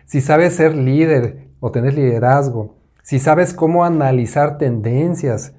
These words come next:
si hoy en día sabes cómo hacer ventas incluso por internet, si te, cómo,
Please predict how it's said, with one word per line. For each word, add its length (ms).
si 240
hoy 200
en 100
día 240
sabes 400
cómo 640
hacer 460
ventas 560
incluso 360
por 100
internet, 920
si 220
te, 200
cómo, 600